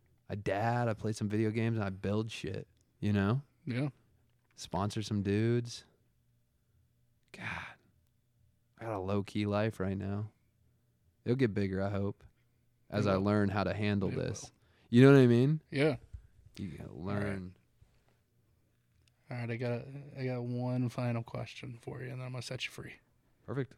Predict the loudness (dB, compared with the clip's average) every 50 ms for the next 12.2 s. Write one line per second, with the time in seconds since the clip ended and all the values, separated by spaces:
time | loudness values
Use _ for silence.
0 | -8 -8 -8 -4 -2 -4 -4 -4 -6 -10 _ _ _ _ _ _ _ _ _ _
1 | _ _ _ _ _ _ _ _ _ _ _ _ _ _ _ _ _ _ _ -12
2 | -10 -8 -8 -8 -8 -8 -8 -8 -8 -10 _ _ -12 -10 -8 -8 -8 -8 -10 -12
3 | -14 -12 -10 -10 -10 -10 -10 -14 -14 -14 -16 -16 -16 -16 -18 -20 -20 -20 _ -20
4 | -20 _ _ _ _ _ _ _ -20 -20 -20 -20 -20 -20 _ _ -20 _ _ _
5 | _ _ _ _ _ _ _ _ _ _ -20 _ _ _ _ _ -20 _ -20 -20
6 | -20 -20 -20 _ -20 _ _ _ -16 -16 -16 -18 _ -20 -20 -20 -16 -16 -14 -14
7 | -14 -14 -16 -16 -14 -14 -14 -14 -14 -12 -12 -12 -12 -14 -12 -8 -6 -4 -2 -2
8 | -2 -4 -6 _ _ _ _ _ _ _ -20 _ _ _ _ _ _ _ _ _
9 | -10 -6 -4 -2 -2 -2 -2 -4 -4 -4 -6 -8 -12 -16 -20 -20 -20 -20 -20 _
10 | _ _ -18 _ -10 -8 -6 -4 -4 -4 -4 -4 -4 -6 -6 -4 -2 -2 -2 -4
11 | -6 -8 -6 -6 -6 -6 -6 -6 -6 -4 -4 -4 -4 -4 -4 -6 -6 -8 -10 -10
12 | -12 -12 -12 -12